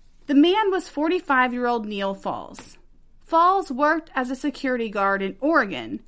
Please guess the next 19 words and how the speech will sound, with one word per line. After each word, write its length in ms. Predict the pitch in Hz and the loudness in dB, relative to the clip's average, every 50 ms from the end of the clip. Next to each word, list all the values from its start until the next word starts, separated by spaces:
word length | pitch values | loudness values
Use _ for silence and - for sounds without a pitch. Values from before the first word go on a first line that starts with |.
| _ - - - - - | _ -20 -20 -20 -20 -18
so 220 | - - 359 370 | -4 -2 0 2
he 120 | 359 359 294 | 2 0 -2
probably 720 | - - - - 403 466 523 508 453 427 381 330 311 302 | -4 -6 -4 0 2 4 4 4 2 2 0 0 0 0
seemed 380 | - - 294 269 277 269 247 233 | 0 -2 -2 0 0 0 0 0
like 180 | 240 233 226 | -2 -4 -4
a 60 | 220 | -6
safe 380 | 220 - - 208 196 196 196 - | -6 -6 -6 -6 -6 -6 -6 -6
guy. 400 | 196 151 95 82 76 - - - - _ - _ - - - - - - | -6 -6 -6 -6 -10 -16 -20 -20 -20 _ -20 _ -20 -20 -20 -20 -20 -4
He'd 200 | - - 339 359 | 0 0 2 4
actually 420 | 403 440 453 - - - 320 311 | 4 2 2 0 -2 0 0 2
worked 340 | 277 220 220 202 208 202 - - | 2 2 2 0 0 -2 -4 -6
as 140 | 240 226 226 | -4 -4 -4
a 60 | 220 | -6
security 480 | 220 247 233 - - 240 226 220 214 208 | -6 -6 -6 -4 -2 0 0 0 -2 -2
guard 380 | 190 208 202 202 202 196 190 | -2 -2 0 0 0 0 -2
in 200 | - - 220 214 | -4 -6 -6 -6
several 520 | 208 - - - 294 302 285 269 277 254 233 | -6 -6 -2 2 2 2 4 2 0 -2 -2
different 460 | 208 202 208 202 - 202 180 - - | -4 -8 -10 -8 -8 -8 -8 -8 -6
places, 720 | - 175 151 190 - - 131 85 80 - - - - | -6 -6 -6 -6 -10 -12 -12 -12 -14 -14 -14 -14 -16